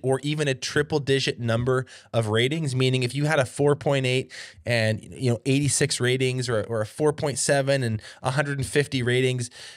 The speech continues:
that's unbelievable. That's an unbelievable brand asset that you hold on to forever. It's yours to keep,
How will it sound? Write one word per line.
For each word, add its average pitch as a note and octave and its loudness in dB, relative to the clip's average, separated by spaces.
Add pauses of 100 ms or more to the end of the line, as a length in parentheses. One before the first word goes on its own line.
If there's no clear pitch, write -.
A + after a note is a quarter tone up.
(220)
that's - 4
unbelievable. F3 4
That's D#3+ 2
an - -6 (100)
unbelievable F#3 2
brand B2 2
asset D#3 2
that C3 2
you C3+ 2
hold E3 2
on D#3 4
to D#3+ 0
forever. B2+ 0
It's - -6
yours C#3 4
to D#3 -2
keep, C3 0